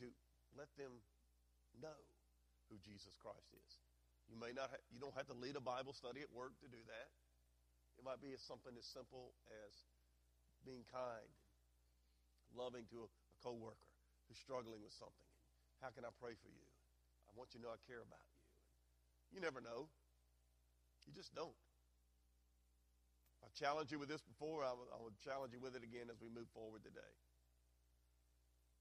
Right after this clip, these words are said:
Every morning when you wake up, before you walk out the door, and you may not even, you may not be going anywhere but to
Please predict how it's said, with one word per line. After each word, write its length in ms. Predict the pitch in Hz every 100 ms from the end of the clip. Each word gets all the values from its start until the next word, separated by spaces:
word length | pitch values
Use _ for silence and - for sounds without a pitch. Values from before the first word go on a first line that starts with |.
| -
Every 180 | 131 185
morning 320 | 180 175 180
when 140 | 160 135
you 100 | 156
wake 240 | 170 - 135
up, 160 | 147
before 300 | 110 - 131
you 80 | 143
walk 240 | 131 131 131
out 180 | 127
the 60 | 127
door, 340 | 123 117 131 139 - - -
and 80 |
you 80 | 160
may 140 | 214 185
not 140 | 160
even, 180 | 165 151 113 110 - - -
you 160 | 175
may 140 | 180 180
not 160 | 180
be 80 | 170
going 260 | 180 185 175
anywhere 480 | 185 175 196 202 214 - -
but 220 | 143 170 117 - - - - - - - - - - - - - -
to 200 | 147 147